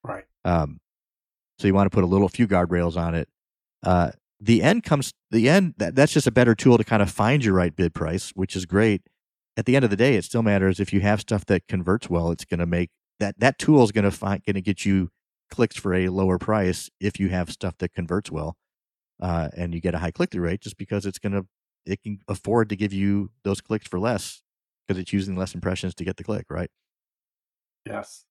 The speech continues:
Speaker 1: definitely. And also seasonality matters too, in terms of,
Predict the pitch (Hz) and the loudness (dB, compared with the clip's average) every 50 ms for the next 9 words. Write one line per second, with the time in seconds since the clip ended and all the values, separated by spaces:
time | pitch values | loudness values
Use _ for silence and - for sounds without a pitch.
0 | _ _ - 113 113 - - 110 95 90 98 98 95 - _ _ _ _ _ _ | _ _ -4 -4 -2 -2 -4 -6 -6 -8 -12 -14 -14 -16 _ _ _ _ _ _
1 | _ _ _ 139 127 131 143 170 170 170 156 139 - - - - 165 160 156 151 | _ _ _ 2 4 4 4 4 4 2 0 -2 -4 -10 -2 2 2 2 2 2
2 | 143 113 113 113 127 143 - 98 95 98 98 98 95 95 92 92 - - - - | 0 0 2 2 0 0 -4 -8 -10 -10 -8 -10 -8 -10 -12 -12 -14 -12 -4 -2
3 | 123 101 90 - - _ _ - 104 98 - - 120 104 98 - - 107 92 - | -2 -2 -2 -8 -14 _ _ -18 -18 -18 -4 -4 -4 -4 -2 -6 -8 -8 -10 -10
4 | - | -14